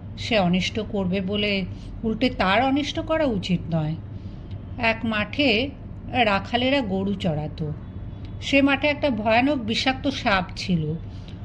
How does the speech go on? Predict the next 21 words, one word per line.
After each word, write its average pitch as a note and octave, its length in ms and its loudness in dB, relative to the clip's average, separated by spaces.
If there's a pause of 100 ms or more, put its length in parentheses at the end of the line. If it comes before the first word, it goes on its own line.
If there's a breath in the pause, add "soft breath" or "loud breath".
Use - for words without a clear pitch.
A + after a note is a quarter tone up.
(140 loud breath)
সকলেই D#4 520 2
সেই E4 180 0
সাপের C#4+ 460 2
ভয়ে C#4 260 2
অত্যন্ত E4 500 0
সাবধানে G#3 600 0
থাকত। E3 580 -2 (680 loud breath)
একদিন A#3+ 360 4
এক C4+ 180 4
ব্রহ্মচারী B3+ 720 4 (440 loud breath)
সেই D#4 260 6
মাঠের B3+ 460 2
পথ G#3+ 280 2
দিয়ে B3+ 280 4
যা-, G3 240 2 (120)
আসছিল। F3 640 0 (1300 loud breath)
রাখালেরা C#4+ 540 4
দৌড়ে C4 360 4
এসে D4 220 2
বললেন, B3+ 440 2 (420)
"ঠাকুরমশাই, D4 880 2